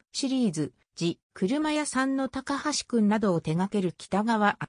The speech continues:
越勝勉、主人公が、がむしゃらに突き進む、生の第二章の幕開けを、笑いあり、涙あり、胸キュンありのオリジナルストーリーで描く。第六話、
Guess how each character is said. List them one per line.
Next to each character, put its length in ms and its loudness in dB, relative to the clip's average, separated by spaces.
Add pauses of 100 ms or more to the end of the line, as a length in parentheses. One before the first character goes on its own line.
(160)
越 220 2
勝 420 0
勉、 200 2 (240)
主 180 -2
人 240 -2
公 220 0
が、 220 -2 (200)
が 140 0
む 100 0
し 80 -4
ゃ 80 2
ら 80 0
に 160 -2
突 120 -14
き 100 -10
進 320 -2
む、 160 -2 (120)
生 300 4
の 140 2
第 180 2
二 140 2
章 240 2
の 100 4
幕 280 2
開 100 2
け 200 2
を、 200 2 (200)
笑 300 2
い 80 2
あ 80 2
り、 220 0 (160)
涙 400 2
あ 80 2
り、 200 -2 (240)
胸 300 4
キ 220 -8 (100)
ュ 140 4
ン 40 4
あ 60 2
り 160 -2
の 160 2
オ 80 2
リ 140 2
ジ 140 0
ナ 120 2
ル 100 2
ス 120 -4
ト 180 0
ー 60 2
リ 180 4
ー 40 2
で 200 4
描 160 0
く。 240 -6 (460)
第 260 2
六 260 0
話、 180 0